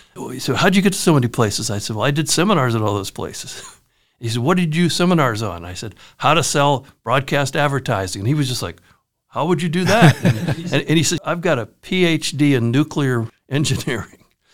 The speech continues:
Speaker 1: And he said, "Sometimes they want me to go out and talk to customers with the salespeople." <laughs> He said, "I'm terrified." And I said, uh, "It's not that bad." And he said, "Well, what's your method?"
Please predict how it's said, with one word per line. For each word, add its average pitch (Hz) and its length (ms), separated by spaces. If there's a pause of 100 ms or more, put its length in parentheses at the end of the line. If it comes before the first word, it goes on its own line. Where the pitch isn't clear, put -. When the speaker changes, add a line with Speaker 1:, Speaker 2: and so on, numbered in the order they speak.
(280)
Speaker 1:
And 135 100
he 143 40
said, 139 380 (380)
"Sometimes 170 440
they 147 100
want 151 220
me 135 80
to 131 60
go 135 100
out 139 180
and 113 80
talk 139 300
to 127 80
customers 135 540
with 123 160
the 104 120
salespeople." 139 920 (100)
<laughs> - 100
He 120 100
said, 117 240
"I'm 139 160
terrified." - 720 (540)
And 113 100
I 107 120
said, 104 520
uh, - 140 (640)
"It's - 160
not 139 140
that - 240
bad." 87 340 (920)
And 113 120
he 113 60
said, 113 180
"Well, 110 140
what's 131 240
your 165 140
method?" 107 400